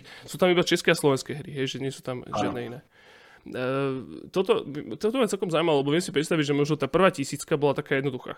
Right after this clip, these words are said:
Speaker 1: hej, že ideš na, na nejakú Wikipédiu, dohľadáš si a potom akože, alebo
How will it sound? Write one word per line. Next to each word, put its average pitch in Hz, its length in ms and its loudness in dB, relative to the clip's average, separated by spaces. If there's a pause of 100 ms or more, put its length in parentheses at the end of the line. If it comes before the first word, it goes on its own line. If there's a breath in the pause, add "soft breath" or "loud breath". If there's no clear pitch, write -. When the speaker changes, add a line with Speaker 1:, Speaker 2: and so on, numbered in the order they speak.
Speaker 1:
hej, 131 160 -6
že 139 80 -4
ideš 143 240 0
na, 135 160 -2
na 135 160 -4
nejakú 135 300 -2
Wikipédiu, 160 680 0
dohľadáš 143 480 2
si 143 300 0 (340 loud breath)
a - 80 -10
potom 131 320 -4
akože, 131 300 -4
alebo 127 180 0